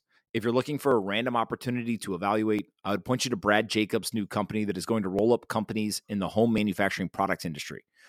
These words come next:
Jacobs' track record is one of the best in the world, and the market he's going after is very large. So with some good execution and fortune, there is a solid chance he can build another multi-billion dollar company. Seven,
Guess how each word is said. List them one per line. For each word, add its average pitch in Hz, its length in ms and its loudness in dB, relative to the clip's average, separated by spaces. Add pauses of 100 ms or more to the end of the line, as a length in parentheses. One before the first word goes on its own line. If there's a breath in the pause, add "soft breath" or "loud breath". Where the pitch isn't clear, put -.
(220 soft breath)
Jacobs' 113 500 4
track - 340 6
record 117 280 4
is 98 120 -2
one 110 80 2
of 107 80 0
the 87 40 -4
best 95 300 0
in 92 60 -2
the 87 80 -2
world, 107 340 4 (240 loud breath)
and 101 80 -6
the 107 60 2
market 107 280 4
he's 113 180 2
going 104 260 2
after 98 180 -2
is 90 100 -2
very 90 220 0
large. 101 460 2 (160)
So - 160 -2
with 98 60 0
some 101 140 2
good 113 140 6
execution 113 560 2
and 82 160 -4
fortune, 110 460 2 (320 soft breath)
there 110 120 8
is 104 120 6
a 101 80 4
solid 110 380 6
chance 104 260 0
he 104 80 -2
can 101 100 2
build 98 160 2
another 92 260 2
multi-billion 87 580 0
dollar 67 200 -8
company. 92 380 -2 (600)
Seven, 98 460 8